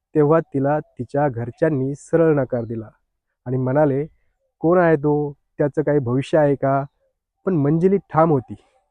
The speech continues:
म्हणाली, "प्रेम केलंय तर त्याच्यासोबतच लग्न करणार." आणि त्या प्रेमाखातर मंजिलीने घरच्यांचा विरोध झुगारून दिला.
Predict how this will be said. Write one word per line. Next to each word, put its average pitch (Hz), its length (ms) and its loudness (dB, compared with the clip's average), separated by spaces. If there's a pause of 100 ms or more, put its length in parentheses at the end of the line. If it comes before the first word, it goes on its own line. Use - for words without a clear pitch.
(100)
म्हणाली, 135 380 -2
"प्रेम 147 380 -2
केलंय 139 440 0 (140)
तर 135 60 -2
त्याच्यासोबतच 131 840 -6
लग्न 123 280 -2
करणार." 107 380 -12 (1200)
आणि 143 140 -2
त्या 143 200 0
प्रेमाखातर 147 720 -2
मंजिलीने 139 600 -4
घरच्यांचा 135 640 -8
विरोध 139 380 0
झुगारून 135 420 -2
दिला. 120 220 -6